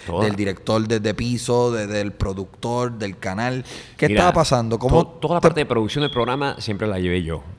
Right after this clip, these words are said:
Speaker 1: Así que, eh, to-, todas esas presiones in-house, que llaman, me las pasé porque eran mías, eran todas mías. Ahora, las presiones hacia el canal, fíjate tú, yo hace tres años tuve otro late night en Venezuela y el gobierno me lo quitó.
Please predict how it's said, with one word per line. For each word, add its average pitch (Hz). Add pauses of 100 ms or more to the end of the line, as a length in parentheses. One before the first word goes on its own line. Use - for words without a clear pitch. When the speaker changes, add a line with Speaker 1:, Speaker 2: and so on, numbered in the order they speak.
(140)
Speaker 1:
Así 98
que, 80
eh, -
to-, 110
todas 113
esas 131
presiones 110 (380)
in-house, 107
que 85
llaman, 117 (1300)
me 90
las 87
pasé 92
porque -
eran 90
mías, 98 (260)
eran 85
todas -
mías. - (440)
Ahora, 80 (320)
las 82
presiones 92
hacia 92
el 98
canal, 87
fíjate 90
tú, 98
yo 87 (140)
hace 98
tres 95
años 110 (760)
tuve 98
otro 98
late 95
night 95
en 85
Venezuela 87
y 139
el 92
gobierno 73
me 120
lo 104
quitó. 69